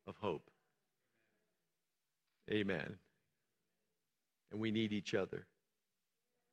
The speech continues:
One final thing. Katie, would you come and help me? And I just want to give it in one word. To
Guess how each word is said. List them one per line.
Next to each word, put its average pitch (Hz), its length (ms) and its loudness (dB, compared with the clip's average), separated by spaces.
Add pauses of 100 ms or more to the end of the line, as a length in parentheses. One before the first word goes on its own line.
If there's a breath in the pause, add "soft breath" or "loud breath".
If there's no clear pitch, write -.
(520)
One 117 180 4
final 110 320 8
thing. 90 340 0 (140)
Katie, 107 240 0
would 101 200 -2
you 113 260 -2 (560)
come 104 160 -2
and 92 100 -4
help 110 240 -2
me? 113 180 -2 (1000)
And 98 80 4
I 120 80 12
just 147 180 4
want 127 120 8
to 120 40 6
give 123 160 10
it 123 80 6
in 110 180 4
one 123 240 6
word. 101 300 8
To 92 80 -14